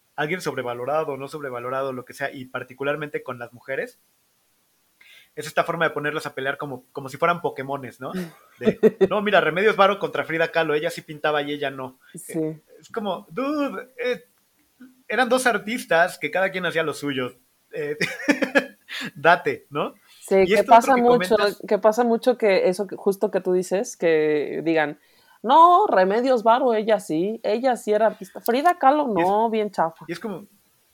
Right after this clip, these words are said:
Speaker 1: pues, ¿por qué no las dos? Este, relájate mucho.
Speaker 2: Ajá,
Speaker 1: Y, y
Speaker 2: exacto.
Speaker 1: lo de la, a mí, a mí sí me pasa mucho lo de la sobreexposición. De hecho, ni siquiera estoy seguro, no te puedo jurar, porque no puedo, y si alguien nos está escuchando, de,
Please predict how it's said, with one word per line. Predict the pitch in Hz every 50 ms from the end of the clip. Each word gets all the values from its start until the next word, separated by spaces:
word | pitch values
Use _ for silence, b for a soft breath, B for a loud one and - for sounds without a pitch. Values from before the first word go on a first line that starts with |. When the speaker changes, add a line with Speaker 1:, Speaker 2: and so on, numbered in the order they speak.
| _ _ _
Speaker 1:
pues, | - _
¿por | _ - 147
qué | - 180
no | 202
las | 202 160 135 120
dos? | 135 151 175 165 - - 135 127
Este, | - 156 143 - - 135 123
relájate | - 127 127 131 147 - 165 160 - 151
mucho. | 139 143 165 - - 143 127 - -
Speaker 2:
Ajá, | 185 185 175 196 196 214 214
Speaker 1:
Y, | -
y | -
Speaker 2:
exacto. | 180 175 - 180 165
Speaker 1:
lo | 165 160
de | 156
la, | 160 160 180 - 196 165 165 - - -
a | 165
mí, | 170 190 214 180
a | 175
mí | 175 202
sí | 196 202
me | 202 190
pasa | 190 185 - 165
mucho | 160 160 165 165 - 175
lo | 151 131
de | 127 117
la | 117
sobreexposición. | 110 - 127 117 123 - - - 127 - 127 - 151 156 160 156 151
De | 147 156
hecho, | 165 160 - 202 208 202 202 B B B B B B B _ _ _ _ _ _ _ _ _
ni | 180 165 170 180 170
siquiera | 175 180 160 - - 208 226 262
estoy | 262 262 - - 190 190 196
seguro, | 190 - - 170 143 127 135 139 139 -
no | - 165 175 180 180
te | - 196
puedo | - - - 139 143 139 139 147 151
jurar, | 147 - - _ _ 117 117 123 123 120 117 110 101 - - - - _ _ _ _ _ _ _ _ _ _ _ _
porque | - 127 - - 123
no | 127 139 147 143
puedo, | - 143 139 135 135 139 147
y | 165 147
si | - - 160
alguien | 165 175 208 196
nos | 165 131
está | 135 123 - 143
escuchando, | 139 139 - - 143 - 143 131 131 135 135 135 139 139 139
de, | 123 120 113